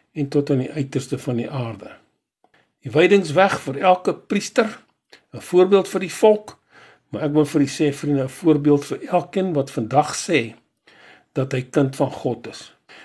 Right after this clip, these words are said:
Want as kinders van God, staan ons tussen God en mens, en daardie selfde weg, wat die priesters moes volg, is van kardinale belang vir elkeen wat sê dat hy kind van God is.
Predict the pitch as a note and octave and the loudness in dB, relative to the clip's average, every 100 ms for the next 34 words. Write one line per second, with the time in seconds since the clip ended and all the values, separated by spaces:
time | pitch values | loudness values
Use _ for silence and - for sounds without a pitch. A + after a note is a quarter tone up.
0 | _ - B2 C3 D3 - C#4 A#3+ C4 C4+ | _ -14 -10 -6 -6 -4 0 4 4 2
1 | A3+ D4 E3+ - - _ _ _ - _ | 2 4 2 0 -20 _ _ _ -20 _
2 | _ - - D3+ D3 C3 F#3+ E3 E3 - | _ -6 0 2 2 0 -2 0 -2 2
3 | E3 - D3+ B2+ B2+ G#2+ - - _ - | 2 4 2 0 -2 -6 -12 -20 _ -8
4 | C#3+ C3 C#3 C3+ - F#3 G#3+ G#3+ F3 C3+ | -4 0 0 0 2 2 4 2 2 0
5 | - - _ _ _ _ - _ _ - | -4 -18 _ _ _ _ -20 _ _ -10
6 | C3 C#3 E3+ A3 A3+ A3 A#3 A3 - G#3 | -6 -4 0 0 0 0 2 0 2 2
7 | E3+ D3 - C3+ B2+ D3 B2+ C3 A#2 B2 | 2 -4 -6 -6 -2 0 0 0 -2 2
8 | D#3 E3 D#3 C#3 C3 B2+ - _ _ _ | 4 6 4 4 2 -4 -10 _ _ _
9 | _ _ _ _ - C#3+ F#3 F#3 G#3+ F3+ | _ _ _ _ -8 -2 -2 0 0 0
10 | C#3 C#3 - E3 A2 - _ - C3+ C3 | -2 -2 -2 0 0 -4 _ -4 -2 -2
11 | C3 D3+ C3+ - B2+ - C#3 - - - | -2 -2 -2 -4 -8 -8 -10 -10 -20 -20